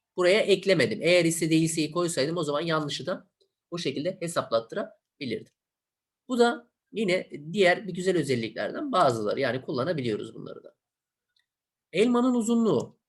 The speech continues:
<clears throat> Burada da karakter sayısını belirliyorsunuz arkadaşlar. Hani, e, bazen şifre girersiniz telefonda veya bilgisayarda. İşte, e, nedir?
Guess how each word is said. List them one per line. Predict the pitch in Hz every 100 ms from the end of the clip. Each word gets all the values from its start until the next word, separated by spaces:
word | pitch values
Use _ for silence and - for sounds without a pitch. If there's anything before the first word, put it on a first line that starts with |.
| _ _ _ _ -
<clears throat> | 269 151 123 - _ _ _ _ _ _ -
Burada | 143 190 233
da | 233
karakter | - 165 180 - 196 226
sayısını | - 190 190 190 202 180
belirliyorsunuz | 139 120 110 107 - 107
arkadaşlar. | 107 104 104 104 - - - _ _ _ _ _ _ _ -
Hani, | 151 165 160 _ _ _
e, | 123 92 - 101 110 - _ _ _ _
bazen | 160 175 180 185
şifre | 180 196 185
girersiniz | 160 135 113 117 113 107
telefonda | 151 147 147 120 113 104
veya | 117 120 117 - _ _ _ _ _
bilgisayarda. | 131 123 127 127 127 120 117 120 131 - _ _ _ _ -
İşte, | - -
e, | 127 117 120 117 156
nedir? | 170 160 160